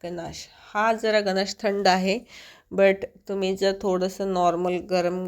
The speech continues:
गनाश यूज केलं ना तर केकला फिनिशिंग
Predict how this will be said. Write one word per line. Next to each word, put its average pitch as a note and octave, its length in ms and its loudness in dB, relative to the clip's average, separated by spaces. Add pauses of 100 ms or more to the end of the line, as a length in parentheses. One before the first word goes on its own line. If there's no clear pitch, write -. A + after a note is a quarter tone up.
(120)
गनाश F3 440 -6
यूज F3+ 240 -8
केलं F3 340 -8
ना F3+ 160 -14 (680)
तर G3 100 -8 (140)
केकला G#3 480 0 (140)
फिनिशिंग F#3+ 560 -6